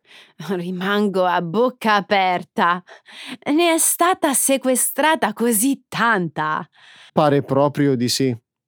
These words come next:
Speaker 2: La società che gestisce l'aeroporto di Olbia ha custodito la refurtiva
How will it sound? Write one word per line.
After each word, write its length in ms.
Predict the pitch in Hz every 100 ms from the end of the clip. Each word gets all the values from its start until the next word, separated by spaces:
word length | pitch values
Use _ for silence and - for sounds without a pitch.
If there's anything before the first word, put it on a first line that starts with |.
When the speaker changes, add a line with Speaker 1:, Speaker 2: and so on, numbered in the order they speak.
| _ - _ _ _ _ -
Speaker 2:
La 160 | 139 143
società 580 | 240 - 160 156 160
che 180 | 143 135
gestisce 720 | 110 113 - 165 156 - 151
l'aeroporto 760 | 117 104 110 110 151 151 - 139
di 160 | 120
Olbia 680 | 120 107 104 101 120 127 135 - - _ _ -
ha 220 | 160 151 -
custodito 920 | 269 226 - 240 135 139 143 185 175
la 160 | 143 143
refurtiva 1000 | 143 - 160 - 151 120 110 123 180